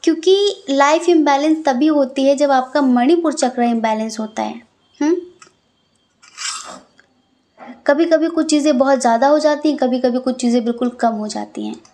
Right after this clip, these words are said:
हर तरफ से लाइफ परिवार को लेकर, प्यार को लेकर, करियर को लेकर, अगर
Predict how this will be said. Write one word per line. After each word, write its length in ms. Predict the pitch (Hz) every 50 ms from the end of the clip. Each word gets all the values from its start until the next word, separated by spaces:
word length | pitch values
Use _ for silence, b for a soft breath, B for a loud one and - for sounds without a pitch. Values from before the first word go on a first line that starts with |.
| _ - - _ _ _ _ _ B B B B B B B B
हर 100 | - 415 381 381 381
तरफ 220 | 381 370 403 403
से 160 | 403 - 370
लाइफ 420 | 330 311 311 330 339 339 - - - _ _ -
परिवार 400 | 302 302 294 277 285 285 294 294
को 140 | 294 302
लेकर, 280 | 285 277 277 277 285 285
प्यार 360 | 277 285 - 262 262 269 277
को 140 | 277 - 277
लेकर, 300 | 277 262 254 - 269 269
करियर 380 | 262 - 262 247 240 262 277 269
को 120 | - 277
लेकर, 400 | 254 254 247 247 247 254 285 302 302 B B B B B B B B B B B B B _ - - _ _ _ _ _ _ _ _ _ _ _ _ _ -
अगर 220 | 208 196 370 427